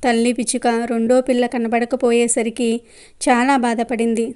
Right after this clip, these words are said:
తల్లి పిచ్చుక ఇదంతా చేసేది ఎవరో తెలుసుకోవాలని రాణి అయిన నెమలి దగ్గరకు వచ్చింది.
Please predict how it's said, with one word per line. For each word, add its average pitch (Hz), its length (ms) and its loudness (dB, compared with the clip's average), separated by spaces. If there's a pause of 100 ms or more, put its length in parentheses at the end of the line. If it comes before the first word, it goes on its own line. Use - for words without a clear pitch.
(140)
తల్లి 240 260 2
పిచ్చుక 240 540 -2
ఇదంతా 233 440 0
చేసేది 240 540 2
ఎవరో 233 400 2
తెలుసుకోవాలని 233 1000 -2 (540)
రాణి 269 440 6
అయిన 254 440 2
నెమలి 240 380 2
దగ్గరకు 233 440 -2
వచ్చింది. 226 520 -2